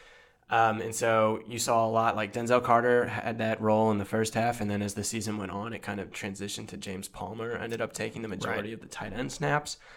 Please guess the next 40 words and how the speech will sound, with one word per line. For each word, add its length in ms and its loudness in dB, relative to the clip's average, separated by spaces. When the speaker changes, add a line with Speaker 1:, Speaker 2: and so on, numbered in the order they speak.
Speaker 1:
um, 360 0
which 160 -4
is, 100 -2
I 80 2
kind 220 -4
of 80 -6
think, 360 -6
why 540 -2
Denzel 300 -8
Carter 260 -6
ended 220 -10
up, 160 -10
uh, 240 -10
leaving, 640 0
just 180 -10
'cause 180 -8
Palmer 340 2
was 180 -2
pushing 380 -6
him 180 2
out, 220 8
and 100 2
then 120 2
there's 200 0
just 140 0
Speaker 2:
Yeah. 40 -2
Speaker 1:
so 100 0
much 240 -4
depth 260 -6
coming 280 -8
in. 440 -6
Uh, 160 -2
so 140 -4
we 60 -4
have, 160 0
like, 100 0
a 60 -4
lot 280 4
of 160 -2
de-, 180 -6